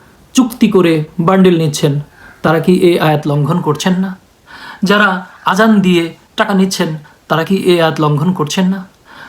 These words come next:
যারা বাড়ি বাড়ি খতম পড়িয়ে টাকা নিচ্ছেন, তারা কি এই আয়াত লঙ্ঘন করছেন না? অথচ প্রত্যেক রসুল বলেছেন যে আমি আল্লাহর প্রেরিত রসুল, আমি তোমাদের কাছে আল্লাহর বাণী পৌঁছে দেব, এর জন্য আমি কোনো বিনিময় আশা করি না।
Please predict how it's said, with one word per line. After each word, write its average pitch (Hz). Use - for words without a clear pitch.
যারা 220
বাড়ি 196
বাড়ি 220
খতম 220
পড়িয়ে 214
টাকা 202
নিচ্ছেন, 185
তারা 185
কি 202
এই 190
আয়াত 170
লঙ্ঘন 165
করছেন 185
না? 202
অথচ -
প্রত্যেক 180
রসুল 160
বলেছেন 147
যে 147
আমি 156
আল্লাহর 156
প্রেরিত 147
রসুল, 139
আমি 147
তোমাদের 143
কাছে 139
আল্লাহর 135
বাণী 135
পৌঁছে 143
দেব, 117
এর 143
জন্য 143
আমি 135
কোনো 135
বিনিময় 135
আশা 135
করি 110
না। -